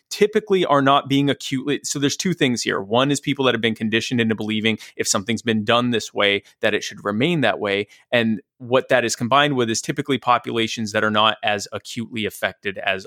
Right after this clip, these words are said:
others. So, for example, we are experiencing a lot of people right now who are saying, "Yeah, well, you know, police brutality is bad, but maybe that's how they have to do it. And, you know, we should, we should defer to what the, you know, police authority is on these subjects."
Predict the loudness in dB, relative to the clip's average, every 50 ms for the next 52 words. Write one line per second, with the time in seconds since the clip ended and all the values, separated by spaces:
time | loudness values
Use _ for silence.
0 | -2 0 0 0 0 -2 -6 -6 -10 -14 -16 -14 -6 -4 -4 -4 -2 -2 0 0
1 | 0 0 -2 0 0 0 0 0 0 -2 -2 -4 -10 _ _ 0 2 2 2 2
2 | 2 0 -2 -4 -4 -4 -4 -2 -2 -2 -2 -2 -4 -4 0 2 2 2 2 0
3 | -2 -6 -6 -2 0 0 0 2 2 0 0 0 0 -2 -4 -4 -2 -2 -2 -2
4 | -2 -4 -8 _ -20 -20 -20 _ -2 2 2 4 4 2 0 0 0 0 0 -2
5 | -2 -6 -8 -6 -6 -6 -2 2 2 2 2 2 0 -2 0 2 4 4 4 2
6 | 0 -2 -2 -2 0 0 0 0 -2 0 0 2 2 2 2 2 2 0 0 -2
7 | -8 -6 -2 0 2 4 4 6 4 4 4 2 0 0 0 0 0 -2 -2 -2
8 | -2 -2 -4 -4 -6 -8 -8 -8 -6 -6 -6 -4 -6 -6 -6 -6 -8 -6 -2 0
9 | 0 0 0 0 -2 -2 -4 -2 -4 -4 -4 -4 -4 -6 -6 -8 -8 -8 -8 -6
10 | -6 -8 -6 -4 -4 -4 -2 -2 -2 -4 -4 -6 -6 -8 -10 -10 -8 -4 -2 -4
11 | -2 -2 -6 -8 -8 -10 -16